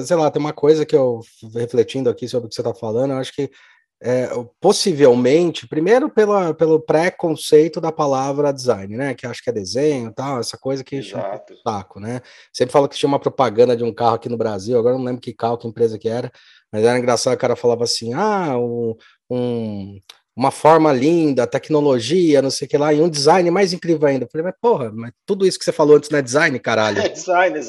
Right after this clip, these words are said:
Speaker 1: Tá
Speaker 2: exatamente.
Speaker 1: falando, bo-, porra, né?
Speaker 2: É, isso que, é exatamente isso que a galera, a, acho que criou essa, tanto que eu vou te dar um exemplo, vai. Criou esse, esse, essa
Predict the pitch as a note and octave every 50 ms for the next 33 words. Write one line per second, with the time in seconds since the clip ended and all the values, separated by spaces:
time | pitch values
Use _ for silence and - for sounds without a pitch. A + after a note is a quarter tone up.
0 | C#3 C3+ - - F#3+ C#3+ - - D#3+ D3+ D#3+ F3+ F#3 D#3+ C#3+ C3 A#2 A#2+ B2+ B2+
1 | C3 B2 B2 - _ - D#3 D3+ C3+ B2+ A#2+ A#2 A#2+ B2 C3 C#3 C3+ - C3+ C3+
2 | C#3 A#2+ - - - - _ _ - F3+ E3 - D#3+ D#3+ - - C3+ B2 A#2 -
3 | C3+ - B2+ C#3+ C#3+ - D#3+ D#3+ E3+ E3 - D3 C#3 - - C#3 B2+ - - B2
4 | B2 B2+ C3+ B2 B2+ C#3 D3 D3 C#3 - - - _ - - G#2+ - - - -
5 | - - - _ _ _ _ - A2 A#2 - - D#3 D3 D3+ - - - D#3+ E3
6 | C#3+ A#2+ A#2 C3+ C#3+ C#3 A#2 - - - A2 G#2 G2+ F#2 F2+ F#2 F#2 - - _
7 | _ _ _ _ _ _ _ _ _ _ _ _ _ _ - - - C3+ D3 D#3
8 | E3 D#3 - C#3+ C#3 C#3+ - - C#3+ - B2+ C3+ C#3 C#3 C#3 B2 G#2+ A2 G2+ -
9 | _ _ - G2+ G2+ F#2+ - - - - - - - - _ _ _ - C#3+ C3+
10 | C3+ C3+ C#3+ D#3+ F3 E3+ - - D3+ C#3 B2+ A#2+ A2+ A2 G#2+ G2+ G2+ G#2+ - -
11 | G#2 A2+ A2 - - A#2+ A#2 A2 A2 G#2+ G#2 G#2 G#2+ G#2+ - - - - - A#2+
12 | A2 G2+